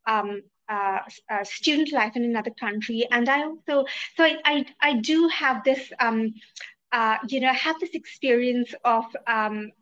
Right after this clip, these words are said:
sort of working broadly with, uh, groups of students, but also personally working with them as well.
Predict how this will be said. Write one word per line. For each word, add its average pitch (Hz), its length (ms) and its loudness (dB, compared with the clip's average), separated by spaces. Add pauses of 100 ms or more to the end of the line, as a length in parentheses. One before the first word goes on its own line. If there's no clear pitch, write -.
(120)
sort 247 140 -6
of 240 120 -4
working 262 540 0
broadly 247 400 2
with, 226 180 2 (220)
uh, 220 180 0
groups 214 300 -8
of 233 80 -12
students, 233 380 -4
but 247 160 2
also 311 380 0
personally 233 600 0
working 214 360 -6
with 214 100 -8
them 208 200 -4
as 208 120 -10
well. 220 400 0